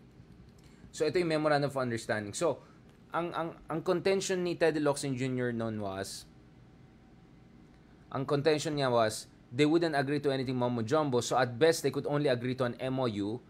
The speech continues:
na sobrang vague, kaya walang nangyari at the end of the day. Do you get what I'm saying here? So,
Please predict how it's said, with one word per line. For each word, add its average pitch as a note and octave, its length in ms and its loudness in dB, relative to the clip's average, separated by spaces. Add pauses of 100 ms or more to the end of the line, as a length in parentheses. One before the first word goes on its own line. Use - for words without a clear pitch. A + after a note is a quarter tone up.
(160)
na C3+ 80 4
sobrang D#3+ 400 4
vague, B2 320 0
kaya C3 240 2
walang B2 240 2
nangyari G#2 400 -4 (480)
at G#2+ 160 -2
the A2+ 80 -2
end - 20 -2
of G#2+ 80 -6
the G#2 60 -6
day. F2 240 -6
Do E3 80 -2
you - 20 -2
get C4 140 4
what C#4+ 80 0
I'm - 0 -
saying G#3 240 -2
here? G2+ 240 -6 (320)
So, A#3+ 400 6